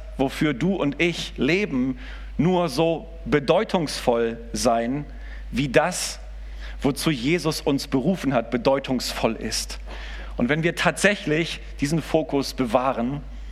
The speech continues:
wie es ein Soldat eigentlich tun soll, wird Gott uns Gnade geben. Ein dritter Aspekt,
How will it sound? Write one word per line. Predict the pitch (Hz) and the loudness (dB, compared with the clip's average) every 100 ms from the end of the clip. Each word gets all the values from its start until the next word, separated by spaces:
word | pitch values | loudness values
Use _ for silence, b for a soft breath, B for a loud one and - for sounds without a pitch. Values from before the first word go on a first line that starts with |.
| B B B B - | B B B B -2
wie | 117 | 0
es | 180 | 0
ein | - 147 139 | 2 0 4
Soldat | 131 123 135 139 | 2 4 2 6
eigentlich | 123 127 117 - | 4 4 -2 -2
tun | 156 143 | 0 2
soll, | 113 107 110 123 - B B B - | 2 2 2 -2 -8 B B B 2
wird | 175 175 | 2 6
Gott | 185 175 | 4 4
uns | 160 | -2
Gnade | - 143 131 131 | 2 4 4 2
geben. | 113 107 104 101 | 0 0 2 2
Ein | 127 | 2
dritter | 165 170 131 | 2 4 2
Aspekt, | 120 - 147 - - | 0 2 2 2 -10